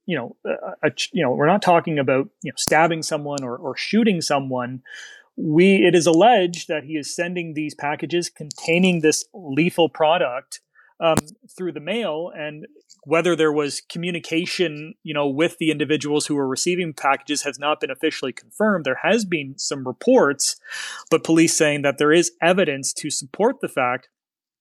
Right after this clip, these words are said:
that Mister Law is responsible for their deaths. And it, again, it's, it's being called murder, but it's also being called suicide. And,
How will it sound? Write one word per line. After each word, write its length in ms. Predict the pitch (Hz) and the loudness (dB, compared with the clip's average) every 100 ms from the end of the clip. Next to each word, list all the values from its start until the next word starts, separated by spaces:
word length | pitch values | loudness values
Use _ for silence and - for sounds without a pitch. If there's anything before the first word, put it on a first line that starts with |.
| _ _ _ - | _ _ _ -2
that 160 | 151 - _ - | -2 -4 _ -6
Mister 340 | 165 - 147 | -4 -2 -4
Law 520 | 131 170 170 135 127 _ - _ _ _ _ _ | 2 4 4 0 -4 _ -20 _ _ _ _ _
is 260 | 170 151 120 | 2 2 0
responsible 800 | 143 - 165 185 214 165 131 131 | -6 -2 0 0 0 -2 -4 -6
for 260 | - 147 | -2 0
their 180 | 139 156 | 2 2
deaths. 440 | 139 226 139 - - | 4 2 2 -4 -6
And 160 | 143 | -6
it, 100 | 143 - | -10 -6
again, 280 | 156 190 220 | -2 0 0
it's, 180 | 127 - - - | -2 -8 -6 -4
it's 160 | 165 | -4
being 300 | - 165 160 | -2 -2 -2
called 260 | - 139 127 | -2 -2 0
murder, 360 | 156 233 180 | 2 4 4
but 160 | 147 156 | 4 2
it's 160 | 151 175 | 2 0
also 240 | 175 170 | 0 -2
being 260 | 147 147 135 | -4 -6 -6
called 220 | 139 131 | -4 -2
suicide. 720 | - 226 214 - 151 127 127 | 2 4 4 4 2 2 0
And, 140 | 131 | -4